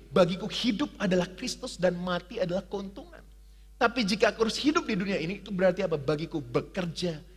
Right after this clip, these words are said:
memberi buah." Setiap kali Paulus bangun tidur, dia berpikir, "Gereja mana lagi yang akan saya datengin hari ini? Kota mana lagi yang saya bisa pergi? Jiwa mana lagi yang saya bisa sebutkan nama Yesus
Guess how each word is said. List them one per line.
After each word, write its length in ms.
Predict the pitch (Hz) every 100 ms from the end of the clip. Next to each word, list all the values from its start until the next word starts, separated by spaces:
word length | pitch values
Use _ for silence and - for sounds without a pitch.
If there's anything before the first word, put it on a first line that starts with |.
| - -
memberi 560 | - 151 135 139 127 120 - - - -
buah." 200 | 139 123
Setiap 400 | - - 190 190
kali 160 | 185
Paulus 320 | 180 190 175
bangun 320 | 170 151 175 170
tidur, 400 | 220 170 139 - - - - -
dia 160 | - 165
berpikir, 320 | 151 160 147 123
"Gereja 440 | 190 190 135 180
mana 240 | 170 165
lagi 400 | 160 165 139 131 120 - - - - -
yang 160 | 156 143
akan 80 | 147
saya 280 | 143 131 127
datengin 280 | 139 131
hari 360 | 127 123 107 117
ini? 160 | 110 - - - -
Kota 320 | 247 - 226
mana 280 | 214 208 196
lagi 480 | 185 180 147 147 - - -
yang 120 | 185 180
saya 200 | 180 160
bisa 160 | -
pergi? 480 | 165 - 127 139 123 - -
Jiwa 320 | - 233 226 220
mana 240 | 214 208
lagi 480 | 208 208 180 160 135 -
yang 160 | - 170
saya 160 | - 165
bisa 240 | 170 180
sebutkan 800 | 165 127 160 196 139 208 - 185
nama 240 | 151 151
Yesus 520 | 147 147 147 139 -